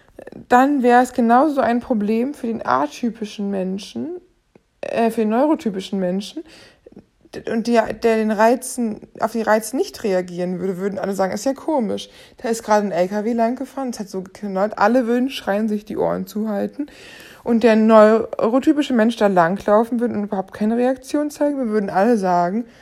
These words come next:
was ist denn mit dir nicht richtig? Warum schreist du nicht, wenn so ein unerträglicher Lärm da ist? Dann würden alle, wenn alle, ähm, atypischen Autisten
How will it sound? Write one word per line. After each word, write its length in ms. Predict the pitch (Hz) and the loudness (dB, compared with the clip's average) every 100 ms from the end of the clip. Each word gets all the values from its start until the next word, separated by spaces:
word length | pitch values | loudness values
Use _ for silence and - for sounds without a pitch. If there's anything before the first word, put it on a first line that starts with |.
| _ | _
was 160 | - 190 | -10 -8
ist 160 | 185 | -6
denn 100 | 208 | -4
mit 200 | 196 190 | -4 -4
dir 120 | 185 185 | -6 -4
nicht 240 | 226 - | -6 -6
richtig? 340 | 254 - 330 - - - | -10 -8 -12 -12 -20 -4
Warum 240 | 196 208 | -2 0
schreist 540 | 254 - 185 175 196 - | -2 -2 2 2 0 -4
du 60 | 254 | -4
nicht, 300 | 294 277 233 | -4 -8 -2
wenn 200 | 190 196 | -2 0
so 80 | |
ein 180 | 214 220 | -4 -4
unerträglicher 640 | - 175 - 185 185 196 233 | -6 -8 -10 -10 -8 -4 -2
Lärm 380 | 277 339 359 | 0 0 0
da 500 | 190 165 165 170 185 | 0 0 -2 -4 -4
ist? 240 | 196 - - _ - - - - | -6 -8 -20 _ -20 -20 -20 -6
Dann 180 | 226 220 | 0 4
würden 220 | 226 240 | 4 2
alle, 380 | - 220 233 240 - - _ - _ | 2 2 2 0 -2 -20 _ -20 _
wenn 260 | 220 220 214 | -2 0 0
alle, 600 | 202 240 277 277 226 - - - - - | 2 4 6 4 2 0 -4 -10 -14 0
ähm, 520 | 135 233 104 92 - - | 4 6 4 -2 -10 -10
atypischen 880 | - 233 269 - 285 247 233 233 220 | 0 0 0 -2 -2 -2 -4 -4 -4
Autisten 1120 | - 196 190 - 370 - - _ - 190 208 | -2 -2 0 2 0 0 -16 _ -10 -8 -10